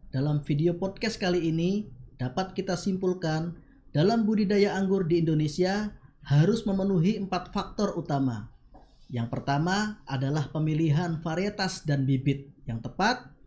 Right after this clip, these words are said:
Yang kedua adalah sistem budidaya, meliputi pruning dan pemangkasan yang baik. Yang ketiga, pengendalian hama dan penyakit. Dan yang keempat adalah pemupukan yang tepat. Sahabat Mutiara,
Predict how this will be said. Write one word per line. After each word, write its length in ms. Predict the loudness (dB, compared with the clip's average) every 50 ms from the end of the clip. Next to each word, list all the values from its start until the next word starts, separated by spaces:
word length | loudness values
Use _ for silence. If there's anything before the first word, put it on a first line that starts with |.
| -20 -20 -20 -20 -20 -20 _ -4 -2
Yang 240 | -2 0 0 0 0
kedua 480 | 2 2 2 2 2 0 0 0 -2
adalah 420 | -2 0 0 0 0 0 -2 -2 -2 -2
sistem 400 | -4 -6 -4 -2 -2 0 2 2
budidaya, 720 | 2 2 2 2 2 2 4 4 4 2 0 -2 -4 -8 -14 -10
meliputi 640 | -6 -4 -2 0 0 -2 -2 -2 -4 -2 -2 -4 -2
pruning 720 | 0 2 2 4 4 4 4 4 4 4 2 0 0 0
dan 160 | 0 0 0
pemangkasan 640 | 2 0 0 0 0 0 0 -4 -2 0 0 0 0
yang 220 | 2 0 0 0 0
baik. 480 | 0 2 4 2 2 0 -2 -10 -18 -20 -20 -20 -20 -20 -20 -20 -20 -20 _
Yang 320 | -2 0 0 0 0 -2 -2
ketiga, 600 | -2 -2 0 2 2 2 2 2 -2 -4 -6 -8 -6 -4
pengendalian 720 | -2 0 2 2 4 4 4 4 4 4 2 2 0 0 0 0
hama 320 | 0 0 0 0 0 0
dan 160 | 0 -2 -2
penyakit. 640 | 0 0 0 0 -2 -4 -4 -2 -2 -2 -2 -4 -12 -20 -20 -20 -20 -20 -20 -20 _ -20 _ _
Dan 180 | 0 0 2 0
yang 140 | 0 -4 -8
keempat 540 | -8 -8 -10 -6 -2 -2 -2 -2 -2 -6 -6
adalah 580 | -4 -2 0 0 2 4 4 4 2 2 0 -2 -4
pemupukan 880 | -2 -2 -2 -2 -2 -6 -6 -4 -2 0 2 2 2 2 0 -4 -4 -8 -14 -20 -12 -4
yang 180 | -2 0 0 0
tepat. 400 | -2 -6 -8 -6 -6 -6 -6 -8 -16 -20 _ _ _ -20 _ _ -20 _ _ _ _ -20 -20 -20 _ -20 _ -20 _ _ _ _ _ -20 _ _ -20
Sahabat 480 | -6 0 4 4 4 4 4 2 2
Mutiara, 640 | 0 2 2 2 2 2 2 0 0 -2 -4 -8 -10